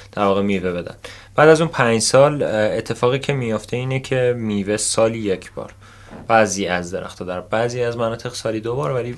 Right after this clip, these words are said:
اصولاً سالی یک بار درخت قهوه میوه می‌ده. یه درخت قهوهٔ سالم، اه، نزدیک پنج کیلو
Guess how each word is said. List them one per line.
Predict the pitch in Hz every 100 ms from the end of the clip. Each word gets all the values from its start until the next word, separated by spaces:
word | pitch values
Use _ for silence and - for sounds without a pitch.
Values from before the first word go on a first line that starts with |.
| -
اصولاً | 113 - 113 107 123 135
سالی | - 113 107
یک | 104 120 -
بار | 101 98
درخت | 98 98 -
قهوه | 104 95 92
میوه | 92 92 90 101
می‌ده. | 117 101 101 - - - - - - - - - - - - - - 120
یه | 127
درخت | 117 110 104 104 -
قهوهٔ | 107 104 92 - 101
سالم، | 95 - 101 98 113 120 110
اه، | 92 95 92 90 87 87 87
نزدیک | 92 95 92 87 104 -
پنج | 107 107 - 110 113 110
کیلو | - 98 92 92